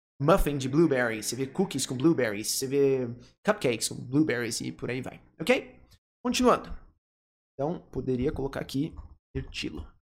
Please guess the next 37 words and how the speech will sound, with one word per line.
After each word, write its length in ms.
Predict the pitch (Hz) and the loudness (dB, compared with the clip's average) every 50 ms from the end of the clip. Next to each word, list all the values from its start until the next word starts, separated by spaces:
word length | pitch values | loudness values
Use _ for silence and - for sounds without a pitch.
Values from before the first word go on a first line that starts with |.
| _ _ | _ _
apesar 160 | - 120 127 | -8 -6 -6
de 80 | 131 | -4
nunca 280 | 127 127 131 147 - 160 | -6 -6 -6 -8 -10 -8
ter 180 | - 160 151 139 | -6 -4 -6 -4
visto 260 | 131 131 139 - 139 | -4 -6 -6 -4 -4
essa 140 | 135 - 131 | -6 -6 -6
fruta 260 | - 143 135 - 139 | -6 -8 -8 -8 -8
aqui 160 | 135 - 139 | -8 -4 -4
no 80 | 135 135 | -2 2
Brasil. 420 | 143 147 156 147 127 120 120 - 123 - - | 2 2 4 2 2 0 -2 -2 -4 -10 -14
Eu 120 | 202 175 - | -16 -8 -4
sei 140 | - 127 | -4 -4
que 100 | 123 - | -2 -2
a 40 | 127 | -4
tradução 480 | 127 135 123 127 - - - 123 123 123 | -2 -2 -4 -2 -2 -4 -4 -4 -4 -4
é 60 | - | -6
essa, 320 | - - - - - - _ - - - _ _ _ _ | -6 -6 -6 -6 -6 -8 _ -20 -20 -20 _ _ _ _
mas 100 | 107 120 | -8 -8
nunca 160 | 113 - 110 | -4 -4 -2
vi 100 | 113 113 | -2 -4
a 40 | 113 | -4
fruta, 340 | - - - - - - _ _ _ - | -6 -12 -14 -14 -20 -20 _ _ _ -2
ok? 420 | - 220 226 - - - - - - - _ _ _ _ _ _ _ _ _ _ _ _ _ _ _ | 0 0 0 0 -4 -12 -20 -20 -20 -20 _ _ _ _ _ _ _ _ _ _ _ _ _ _ _
Aqui 180 | 120 120 - 101 | -10 -8 -6 -6
no 60 | 101 | -4
Brasil. 260 | 104 113 113 - - - - - _ _ _ _ _ _ | -2 -4 -4 -6 -10 -16 -20 -20 _ _ _ _ _ _
Vamos 140 | 196 208 170 | 4 6 6
lá, 80 | - | 4
continuando. 540 | - - 190 208 - 240 233 165 - - - - - - - - - _ _ _ _ _ _ _ | 2 0 0 2 4 4 4 4 2 0 -8 -12 -12 -12 -12 -12 -20 _ _ _ _ _ _ _
There 220 | 185 220 254 277 311 | 2 2 4 4 2
was 840 | 294 247 180 147 143 139 139 143 147 165 180 185 - - - - - - - - _ _ _ _ _ _ _ _ _ _ _ _ | 2 4 6 6 8 8 8 8 6 4 4 2 -2 -2 -6 -10 -12 -12 -12 -12 _ _ _ _ _ _ _ _ _ _ _ _
suitcase. 1000 | - - - - - - 220 220 220 - - 143 - - 62 60 - - - - _ - - - _ _ _ _ - | 2 4 4 6 4 4 2 0 -2 -2 -6 -6 -4 -6 -8 -8 -10 -10 -10 -14 _ -20 -20 -20 _ _ _ _ -8
Suitcase. 680 | - 190 190 - - 131 131 127 131 151 165 170 - - _ - _ _ _ _ _ _ _ | -6 -6 -6 -6 -6 -6 -6 -4 -4 -6 -6 -8 -12 -16 _ -20 _ _ _ _ _ _ _
There 120 | - 123 123 | -6 -6 -4
was 240 | 117 - - 143 | -6 -6 -10 -10
a 60 | - - | -6 -4
suitcase 920 | - - - - - - 180 170 - - 196 190 196 202 202 - - - | -4 -2 -2 -2 -2 -4 -4 -6 -4 -2 -2 -2 0 -2 -4 -4 -6 -8